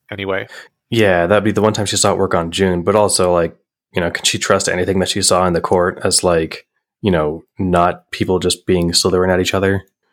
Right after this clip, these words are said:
Speaker 1: Right, right, yeah.
Speaker 2: Yeah.
Speaker 1: And she certainly never saw it with her parents 'cause she said they didn't really like each other that much.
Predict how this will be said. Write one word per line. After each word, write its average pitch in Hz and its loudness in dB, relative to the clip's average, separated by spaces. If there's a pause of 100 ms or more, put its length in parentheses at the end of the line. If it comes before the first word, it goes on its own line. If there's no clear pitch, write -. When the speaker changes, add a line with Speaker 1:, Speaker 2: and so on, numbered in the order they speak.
(140)
Speaker 1:
Right, 113 0
right, 104 -4
yeah. - -2
Speaker 2:
Yeah. 82 0 (960)
Speaker 1:
And 123 -10
she 127 -6
certainly 123 0
never 117 0
saw 117 0
it 120 0
with 117 -2
her 107 -6
parents 117 0
'cause - -6
she 117 -6
said 101 -4
they 107 0
didn't 107 -4
really 101 -2
like 95 -4
each - -10
other 101 -2
that 101 -2
much. 107 -6